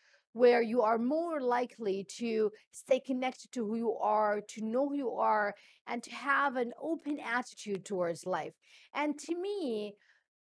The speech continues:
that is what happens when I meditate. And so meditation is the time where, that I take, uh, for myself every day. I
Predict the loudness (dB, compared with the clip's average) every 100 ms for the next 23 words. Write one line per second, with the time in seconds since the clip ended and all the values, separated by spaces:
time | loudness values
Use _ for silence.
0 | _ -14 4 6 8 8 6 4 -2 2
1 | 4 2 0 -2 -2 0 0 -2 -2 -4
2 | -2 -2 -2 0 0 0 -2 -4 -4 -4
3 | -2 2 2 2 0 0 0 -2 -4 -4
4 | -2 -4 -2 2 2 0 -12 -4 -2 -2
5 | -2 -2 -2 -4 -4 -4 0 0 0 0
6 | 0 -2 -8 -2 0 0 -4 -8 -8 -6
7 | -6 -4 -6 -6 -4 -4 0 4 6 6
8 | 4